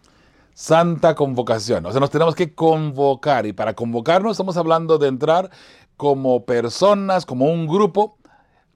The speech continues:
reunirnos para adorar y glorificar el nombre de Dios juntos. El covid, el año este que ha pasado, mis hermanos, el año dos mil veinte, prácticamente mantuvo a todo el mundo encerrado y las iglesias cerradas también. Esperamos que eso no vuelva a suceder.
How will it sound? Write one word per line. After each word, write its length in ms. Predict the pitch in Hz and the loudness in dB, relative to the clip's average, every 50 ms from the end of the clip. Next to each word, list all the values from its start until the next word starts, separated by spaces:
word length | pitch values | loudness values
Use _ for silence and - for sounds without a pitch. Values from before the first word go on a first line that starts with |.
| _ | _
reunirnos 880 | 120 123 131 139 135 131 135 156 196 233 240 233 214 208 233 226 214 - | -8 -2 0 2 2 2 2 2 2 2 2 2 0 0 -2 -2 -2 -2
para 220 | - 160 143 131 | -2 0 2 2
adorar 560 | 123 117 120 123 143 165 185 196 208 208 208 - | 2 2 2 2 2 2 4 4 2 0 -2 -4
y 100 | 165 147 | -8 -6
glorificar 440 | 131 131 123 120 107 123 113 147 147 | -4 -4 -4 -6 -6 -6 -2 -2 -2
el 40 | 143 | -2
nombre 200 | 147 139 131 127 | -2 -2 -2 -2
de 60 | 123 | 0
Dios 140 | 131 127 - | -2 -2 -4
juntos. 520 | - 123 113 98 - - - - - - _ _ _ _ _ _ _ _ _ _ _ _ _ _ - | -6 -8 -8 -8 -10 -12 -18 -20 -20 -20 _ _ _ _ _ _ _ _ _ _ _ _ _ _ -10
El 340 | 107 104 104 101 98 90 82 - | -8 -6 -4 -4 -4 -6 -4 0
covid, 320 | 185 208 220 226 226 196 - _ _ _ _ _ _ | 2 2 2 2 -2 -8 -10 _ _ _ _ _ _
el 140 | - 120 123 | -6 -2 -2
año 380 | 143 170 175 175 160 147 131 - _ _ _ _ _ - | 0 0 0 -2 -4 -4 -6 -10 _ _ _ _ _ -8
este 260 | - 143 127 151 131 | -6 -4 -2 -2 0
que 80 | 156 156 | 0 0
ha 60 | - | 0
pasado, 400 | - 143 - 180 175 175 170 165 | 0 -2 0 2 2 2 0 -2
mis 120 | 165 147 165 | -2 -4 -4
hermanos, 380 | 160 160 160 170 180 180 156 151 | -4 -2 -2 -2 -2 -2 -2 -4
el 120 | 131 127 | -4 -2
año 280 | 127 135 135 131 123 120 | -2 -2 -2 -2 -2 -2
dos 140 | 113 110 107 | -2 -2 -2
mil 160 | 110 117 113 | -2 -2 0
veinte, 300 | 123 147 165 160 - 180 | 0 0 -2 -2 -4 -6
prácticamente 800 | 151 156 151 127 131 123 131 139 156 156 139 151 147 147 131 - - - _ _ | -4 -4 -6 -4 -4 -4 -2 -2 -2 -4 -2 -2 -4 -4 -4 -8 -16 -20 _ _
mantuvo 380 | - 113 113 113 104 143 147 147 | -4 -2 -2 0 2 4 4 4
a 40 | 139 | 4
todo 160 | - 139 139 | 2 0 0
el 60 | 139 | 0
mundo 160 | 135 135 131 | 0 -2 -2
encerrado 280 | 120 117 127 135 156 160 | -2 -2 0 0 2 2
y 40 | 156 | 0
las 100 | 131 120 | 0 -2
iglesias 300 | 127 131 127 135 127 110 | -2 -2 -2 -2 -2 -2
cerradas 440 | 117 101 101 107 107 104 98 95 - | -4 -2 0 2 2 2 2 0 -4
también. 380 | 104 92 90 82 60 50 - - _ _ _ _ - - - - - - _ _ _ _ _ _ _ _ _ _ _ | -8 -10 -10 -10 -12 -16 -20 -20 _ _ _ _ -20 -20 -20 -20 -20 -20 _ _ _ _ _ _ _ _ _ _ _
Esperamos 440 | - 104 95 117 120 135 147 151 - | -14 -6 0 2 4 4 4 4 2
que 120 | - 139 | 0 0
eso 160 | 135 120 143 139 | 0 0 0 0
no 120 | 139 135 | 2 2
vuelva 200 | 135 139 131 131 | 2 2 2 0
a 20 | |
suceder. 480 | 127 120 117 127 123 135 160 202 214 | -2 -4 -2 0 2 4 4 2 2